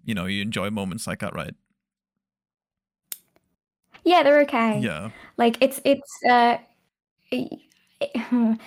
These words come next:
Speaker 2: if it was in, like, different circumstances, I think it would be lovely. Like, there are some times where I did,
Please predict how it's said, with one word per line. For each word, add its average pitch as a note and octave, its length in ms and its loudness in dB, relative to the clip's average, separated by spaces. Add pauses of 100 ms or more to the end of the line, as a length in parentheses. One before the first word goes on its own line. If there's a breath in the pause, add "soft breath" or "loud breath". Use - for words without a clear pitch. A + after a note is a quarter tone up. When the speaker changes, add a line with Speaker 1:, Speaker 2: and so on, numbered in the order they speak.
(240 loud breath)
Speaker 2:
if D4 120 4
it D#4 100 4
was D#4 120 4
in, D#4 160 6
like, D4+ 200 2
different B3+ 340 2
circumstances, B3 1000 0
I A3 100 -2
think A3+ 180 0
it - 40 -2
would G3+ 100 -2
be A3+ 100 4
lovely. G3+ 680 0
Like, A3 340 0
there A3+ 160 2
are A#3 160 2
some A3+ 200 0
times A3 360 -2
where A3 180 -2
I A#3 80 -2
did, A#3 400 -2